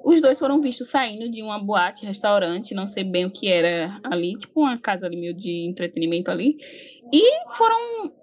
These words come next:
cercar e saiu primeiro na frente, aí os, aí o, <laughs> os fofoqueiros perguntaram pra ele, os jornalistas tava tudo lá na frente, é, "O que aconteceu, Serkai? Você está com a Jenny? Como é que tá?" Ele,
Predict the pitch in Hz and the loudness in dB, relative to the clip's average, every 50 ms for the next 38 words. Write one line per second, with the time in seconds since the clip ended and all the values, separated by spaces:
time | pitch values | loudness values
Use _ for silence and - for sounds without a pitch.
0 | - - - - 392 381 - - 320 294 349 - - 359 330 330 339 330 330 302 | -16 -10 -4 -2 -2 -2 -2 0 -2 -2 -2 -2 -4 -2 -2 -2 0 2 4 4
1 | 269 226 240 349 370 311 285 285 - - 226 220 220 277 330 - - 392 381 381 | 4 4 2 2 2 2 2 0 0 -2 -2 0 0 -2 -2 -2 -2 -4 -4 -4
2 | - - 208 208 208 208 214 214 208 214 208 - - - - - 185 190 190 190 | -2 -2 -2 -2 -2 -4 -8 -10 -12 -14 -16 -20 -20 -12 -4 -2 -2 0 0 -2
3 | 190 190 214 233 - - - - - - - 285 - - 359 523 - 508 466 415 | -2 -4 -4 -6 -8 -12 -14 -14 -14 -8 -6 -4 0 0 0 0 0 -2 -4 -4
4 | 370 349 302 - - 277 - - 285 254 269 - 269 - - 262 233 240 233 247 | -6 -8 -8 -4 -4 -4 0 0 0 0 0 0 -2 -2 0 0 0 0 0 -2
5 | 269 240 240 277 262 214 220 - 226 214 202 202 208 226 240 226 233 240 208 202 | -4 -4 -4 -4 -4 -4 -4 -2 -4 -2 -2 -2 -4 -4 -4 -2 0 0 0 0
6 | 196 196 - - 208 202 196 202 196 202 202 202 196 196 196 - - 190 190 196 | -2 -4 -2 0 0 0 0 -2 -4 -2 -2 0 0 0 -2 -2 -4 -4 -4 -4
7 | 202 202 247 233 240 294 - 392 381 440 427 415 427 415 - - 311 311 370 381 | -4 -2 -2 -2 -2 -2 -6 -6 -6 -6 -4 -4 -6 -6 -4 0 2 2 2 2
8 | 381 - - - - - 233 214 202 202 247 - 311 302 - 294 262 - 240 220 | 2 0 -4 -4 -2 -2 -2 0 0 -2 -4 -6 -6 -4 -2 -2 0 0 -2 -4
9 | 220 196 226 226 254 277 330 370 359 349 311 247 226 214 208 202 185 190 - _ | -4 -4 -6 -4 -2 -2 -2 -2 0 0 0 0 0 -2 -4 -6 -6 -8 -10 _
10 | _ - - - - - - _ - - 294 277 277 - _ - 247 220 196 185 | _ -20 -20 -20 -20 -20 -20 _ -2 0 0 0 0 -2 _ 0 0 2 2 0
11 | 190 190 190 190 196 196 196 196 185 - | -2 -4 -8 -8 -8 -8 -8 -10 -10 -12